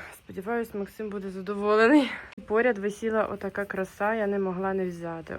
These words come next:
Ось такого динозаврика. І ось такі штанці. Я вже дуже давно заглядаю на такі всякі, знаєте, комбінезончики є. В нього ковтинки дві зелені є теж з такими.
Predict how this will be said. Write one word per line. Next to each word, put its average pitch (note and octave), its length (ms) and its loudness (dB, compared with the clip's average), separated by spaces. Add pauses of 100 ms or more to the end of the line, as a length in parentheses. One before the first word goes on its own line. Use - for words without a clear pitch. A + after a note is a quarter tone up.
Ось F#3 60 -10
такого F#3 440 -8
динозаврика. G3 920 -4 (1300)
І G3 240 -6
ось G#3 320 0
такі F#3+ 420 -6
штанці. F#3 520 -8
Я G3 220 0
вже G#3 180 -2
дуже G3 360 -4
давно F#3+ 320 0
заглядаю F#3 680 2
на F#3 120 0
такі F#3+ 420 0
всякі, F3+ 500 -4
знаєте, F#3 380 -2
комбінезончики G3 1000 -4
є. G3+ 300 -2 (360)
В G#3 40 -2
нього G3 180 2
ковтинки A#3+ 560 -2
дві G3 200 -4
зелені G#3 580 0
є G3 200 0
теж G3 220 -2
з - 40 -20
такими. F#3+ 460 -6